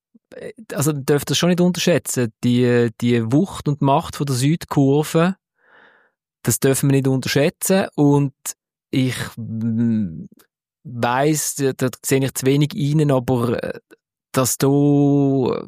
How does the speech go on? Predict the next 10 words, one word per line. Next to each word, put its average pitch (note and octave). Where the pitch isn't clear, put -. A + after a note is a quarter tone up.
gewisse C#3
Widerstände C3
gegenüber B2+
Milos B2
Malenovic A#2+
vorhanden A#2+
sind, A#2+
ist, A2
glaub G#2+
ich, -